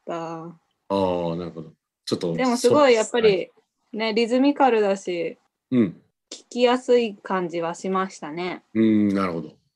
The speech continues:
Speaker 2: さっき言った番組っていうのは、ザ・トゥナイト・ショー・スターリング・ジミー・ファロン。
Speaker 1: あ、そうです。
Speaker 2: ですかね。はい。
Speaker 1: はい。
Speaker 2: トークショー的なやつです。
Speaker 1: そうです。
Speaker 2: これ、こ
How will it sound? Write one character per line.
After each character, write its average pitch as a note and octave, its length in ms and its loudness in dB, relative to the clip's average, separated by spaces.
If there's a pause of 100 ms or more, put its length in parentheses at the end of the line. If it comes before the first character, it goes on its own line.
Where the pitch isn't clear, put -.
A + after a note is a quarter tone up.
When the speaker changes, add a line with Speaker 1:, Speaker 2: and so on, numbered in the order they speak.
(200)
Speaker 2:
さ - 120 -2
っ C#3+ 40 4
き C#3+ 40 -8
言 G3 80 0
っ F#3+ 40 -6
た A2 100 2
番 G2+ 180 2
組 F#2 140 -2
っ E2+ 40 -6
て E2+ 120 -6
い - 20 0
う D#2+ 40 0
の D#2+ 100 -2
は、 E2+ 200 -4 (320)
ザ・ G#2 140 0
ト - 80 -8
ゥ - 160 -2
ナ A2+ 180 4
イ A2 80 0
ト・ A2 120 0
シ - 160 -2
ョ G2 140 2
ー・ - 40 -6
ス - 140 -4
タ G#2 120 4
ー G2+ 40 2
リ F#2+ 120 -2
ン F2+ 60 -4
グ・ F#2 180 -2 (360)
ジ G2+ 160 0
ミ F#2 100 -4
ー・ - 20 -2
フ G2 80 -4
ァ G2 60 0
ロ E2+ 80 -4
ン。 - 100 -20 (360)
Speaker 1:
あ、 C4+ 200 2
そ C4+ 140 -4
う - 20 -6
で G#3+ 120 -4
す。 C#3 60 -4
Speaker 2:
で D#3 60 4
す D#3 60 -6
か - 60 -20
ね。 - 100 -20
は F2+ 100 -8
い。 - 80 -14 (160)
Speaker 1:
は A3+ 220 -10
い。 - 120 -14 (220)
Speaker 2:
ト C3+ 160 6
ー C3+ 40 -2
ク - 80 -4
シ - 140 0
ョ A2+ 100 4
ー - 20 -6
的 G2 180 -2
な D#2 160 -10 (240)
や - 100 -10
つ - 40 -18
で - 60 -12
す。 - 0 -
Speaker 1:
そ C#4+ 100 2
う B3+ 40 2
で G#3+ 100 0
す。 - 40 -8
Speaker 2:
こ E3 80 6
れ、 F3 100 6
こ - 120 -10